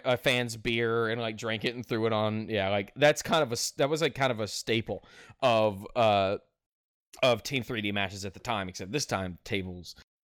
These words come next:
were turned. Uh, a plant in the crowd hands Christian a sign that says, "Christian, use my sign." Christian hits Bubba on the head with it, who responds with a beautiful flare flop, just straight down,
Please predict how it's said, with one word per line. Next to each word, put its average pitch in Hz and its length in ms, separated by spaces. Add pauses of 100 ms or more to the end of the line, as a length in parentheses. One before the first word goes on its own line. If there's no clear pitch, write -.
(120)
were - 80
turned. 104 340 (640)
Uh, 113 360
a 131 80
plant 254 460
in 165 140
the 120 60
crowd 107 480
hands 170 300
Christian 156 340
a 156 60
sign 175 320
that 127 100
says, 127 440 (120)
"Christian, 120 540
use 117 240
my 165 120
sign." 165 380 (580)
Christian 120 280
hits 120 160
Bubba 127 240
on 113 100
the 107 80
head 196 220
with 135 160
it, 147 100
who 151 100
responds 151 600
with 160 220
a 156 280 (200)
beautiful 185 500
flare 139 380
flop, 101 500
just 143 320 (380)
straight 175 280
down, 101 380